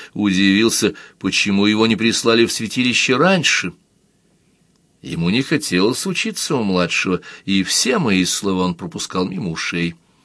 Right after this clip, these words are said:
Родом мой напарник был не из Трезена, а откуда-то с побережья,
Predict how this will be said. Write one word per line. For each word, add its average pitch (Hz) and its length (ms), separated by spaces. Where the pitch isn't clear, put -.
Родом 214 720
мой 214 200
напарник 190 560
был 180 180
не 208 200
из 175 200
Трезена, 95 760
а 87 100
откуда-то 131 380
с - 80
побережья, 92 840